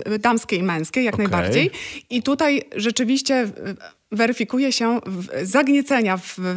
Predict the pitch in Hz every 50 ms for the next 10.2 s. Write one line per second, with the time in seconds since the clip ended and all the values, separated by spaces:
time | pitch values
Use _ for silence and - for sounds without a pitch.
0 | 185 180 - - - - 208 - - 233 226 226 214 208 208 - 202 226 226 214
1 | 190 185 208 226 285 330 - - - - 285 359 403 294 269 302 - - - 254
2 | 254 233 233 240 233 240 - - - - - - - - - - - _ _ -
3 | - - - - 208 262 - - - 233 214 208 202 208 - - 190 165 139 139
4 | 117 - 123 117 110 110 95 - - 104 - 113 101 95 - 110 95 - - 139
5 | 190 233 - - - - 247 349 381 208 185 190 277 254 - - 294 320 302 294
6 | 285 285 - - 262 285 - 339 269 214 180 165 165 139 110 101 98 104 101 185
7 | 160 - - - 254 - - 277 285 269 254 247 254 - 254 233 220 220 220 220
8 | - 233 196 226 214 - - - 165 151 175 - _ _ _ _ _ _ _ _
9 | _ _ _ _ - - 139 175 175 - - - - 127 110 - - 120 127 135
10 | - - - 117